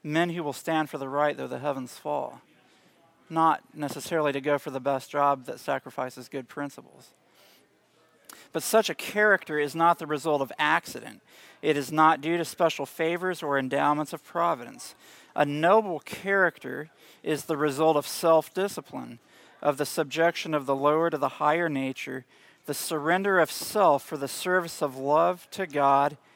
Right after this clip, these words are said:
and man. So what we're gonna see today, <clears throat> we're gonna see in the history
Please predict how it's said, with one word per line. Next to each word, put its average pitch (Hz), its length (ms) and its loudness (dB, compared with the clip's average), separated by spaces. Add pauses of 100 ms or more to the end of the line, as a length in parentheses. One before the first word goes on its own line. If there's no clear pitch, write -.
and 156 340 0
man. 156 440 -6 (840)
So - 180 -8
what 208 180 2
we're 262 120 -2
gonna 208 160 -2
see 190 300 -6
today, 143 640 0 (1040)
<clears throat> - 460 -14
we're 202 140 0
gonna 220 180 2
see 151 640 -4 (500)
in 175 140 0
the 160 80 2
history 151 840 -4